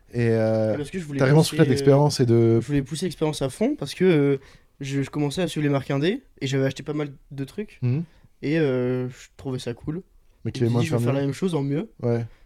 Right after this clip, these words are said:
Speaker 2: Et là, j'ai encore envie de faire la même chose en mieux. Plus j'avance, plus du coup, je rentre dans le milieu.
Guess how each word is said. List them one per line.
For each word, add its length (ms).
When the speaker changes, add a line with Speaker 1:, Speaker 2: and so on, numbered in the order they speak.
Speaker 2:
Et 80
là, 100
j'ai 140
encore 200
envie 120
de 80
faire 120
la 60
même 80
chose 120
en 60
mieux. 180
Plus 240
j'avance, 340
plus 120
du 100
coup, 80
je 80
rentre 160
dans 100
le 60
milieu. 340